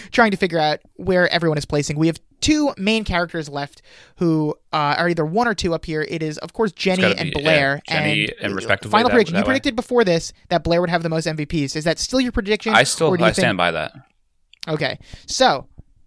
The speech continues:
Speaker 1: it's a tie. They each have eight.
Speaker 2: Wow.
Speaker 1: Big, big jump. Lily has five. Jenny and Blair each have eight
Speaker 2: Oh,
Speaker 1: M V P
Speaker 2: man.
Speaker 1: points. After the, after eighteen episodes, they each have eight points. So, um,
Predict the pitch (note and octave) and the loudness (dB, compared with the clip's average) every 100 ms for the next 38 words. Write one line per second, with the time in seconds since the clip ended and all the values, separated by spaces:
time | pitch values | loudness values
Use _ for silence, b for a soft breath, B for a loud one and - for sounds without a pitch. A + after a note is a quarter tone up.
0 | _ _ - F3 - D#4 F4 D#3 - C4+ | _ _ 0 2 4 6 6 4 2 4
1 | C#4+ D4+ - A#3 B3 A2 G2 F2+ - - | 6 6 6 6 8 10 8 4 -2 2
2 | E3+ D#4+ G3+ D4+ A3+ G3+ D3 G#3 D#4 C#4+ | 4 4 4 4 6 2 4 4 4 4
3 | - A3 G#3+ - B B B3 F4+ A#3+ G#3+ | 4 4 4 2 B B 2 2 2 6
4 | G#3 - b B3 C4+ B3+ G3+ - _ A3 | 6 4 b -2 0 4 2 0 _ 0
5 | C4+ - A#3 G#3+ A3+ A3+ G#3+ E3 F#3+ F#3 | 0 0 0 0 0 -2 -2 -2 -2 -2
6 | D#3+ - F3 F3 F3+ D#3+ - F#3+ G3 F#3+ | -2 -2 0 0 0 -2 0 0 2 -2
7 | B3 D4+ D4 B3+ G#3+ - D#3 D#3 E3 G3+ | -2 -2 0 0 0 0 0 0 -2 -2
8 | G#3 F3 - G3 A3 - b b b - | 0 -2 -2 -6 -6 -12 b b b 2
9 | F3+ D#3+ - B B B - D#3+ D3+ D3+ | 2 2 -6 B B B 2 6 6 4
10 | D#3+ D#3 D3+ D3+ | 0 0 -2 -6